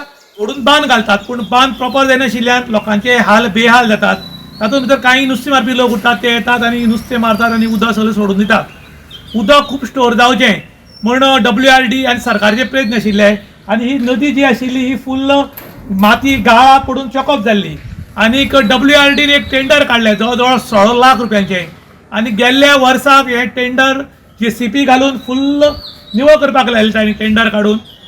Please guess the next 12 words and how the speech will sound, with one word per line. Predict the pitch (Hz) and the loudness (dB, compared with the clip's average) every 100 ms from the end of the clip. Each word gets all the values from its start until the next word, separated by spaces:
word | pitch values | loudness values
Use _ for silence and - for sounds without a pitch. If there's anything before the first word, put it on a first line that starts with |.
| - | -6
आनी | 240 | -4
फुल्ल | - 262 285 302 | -4 -2 0 0
निवळ | 277 285 294 | 0 2 4
केलें, | 285 269 277 254 - 233 | 2 2 2 0 -4 -4
अर्दकुटें | 202 214 247 269 | -2 -2 0 0
काम | 262 262 262 | 2 0 0
अशें | 247 254 | -2 -4
केलें | 240 247 240 233 - _ - | -2 0 0 -2 -12 _ -6
आनीक | 214 240 254 262 262 262 247 247 | -2 -2 0 0 2 2 2 0
टेंडर | 254 269 | 0 2
काबार | 269 262 277 254 | 2 2 2 2
केलें, | 226 | 0